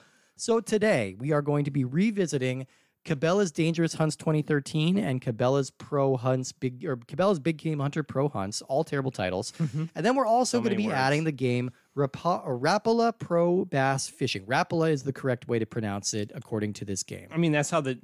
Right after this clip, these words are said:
Speaker 2: guy pro-, you had real issues with the announcer in Rapala's Pro, uh, I was about to call it Rapala's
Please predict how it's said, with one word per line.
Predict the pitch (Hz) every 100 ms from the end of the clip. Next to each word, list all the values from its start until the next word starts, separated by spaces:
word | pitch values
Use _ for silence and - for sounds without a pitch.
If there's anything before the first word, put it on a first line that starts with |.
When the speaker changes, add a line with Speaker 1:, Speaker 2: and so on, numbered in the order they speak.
| 147
Speaker 2:
guy | 131 135 143
pro-, | 143
you | 139 220
had | 277 208
real | 202 226 -
issues | 165 - 147 123 -
with | 139 123
the | 135
announcer | 123 117 123 120 120 110
in | 113 104 104 101
Rapala's | 117 107 - 104 101
Pro, | - 117 107
uh, | 127 110 98 95 101 -
I | 135
was | 151
about | 127 147
to | 147
call | 135
it | 131
Rapala's | 127 123 123 117